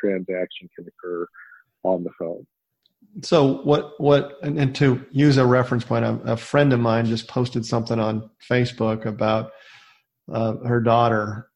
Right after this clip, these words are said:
Speaker 2: uh, having to go to the emergency room and having to be transferred to another facility. And you know as well as I do, you're gonna have a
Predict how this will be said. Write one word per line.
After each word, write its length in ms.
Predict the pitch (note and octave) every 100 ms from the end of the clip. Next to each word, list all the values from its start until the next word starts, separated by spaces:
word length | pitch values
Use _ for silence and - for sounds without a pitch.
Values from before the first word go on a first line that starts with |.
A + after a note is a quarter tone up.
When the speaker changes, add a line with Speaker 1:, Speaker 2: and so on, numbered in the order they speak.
| -
Speaker 2:
uh, 140 | A2 A2
having 260 | A#2+ A#2+
to 60 | A#2
go 220 | A2+ A#2
to 140 | A2+ A#2+
the 100 | A2+
emergency 600 | A2 A2+ A2+ A2+ A2+ A2+
room 340 | G#2+ A2 A2 G#2+
and 200 | G#2 G2
having 280 | A2+ A2+ A#2
to 80 | A2
be 100 | A2
transferred 760 | - A2+ A2+ A2 A2+ A2 A2 -
to 400 | A#2+ A#2 A2+ A2
another 320 | A2+ A2+ A2+ A2+
facility. 720 | - A2+ - A#2+ A#2 A2 A2 _ - - _ _ _
And 380 | A#2 A#2 A2+ A2+ - _
you 160 | C3 C#3
know 180 | C3
as 100 | B2
well 180 | A#2 A#2
as 120 | A2
I 180 | A2+ A2+
do, 120 | A2+
you're 140 | A2 A2
gonna 240 | A#2 A2+
have 60 |
a 60 | A2+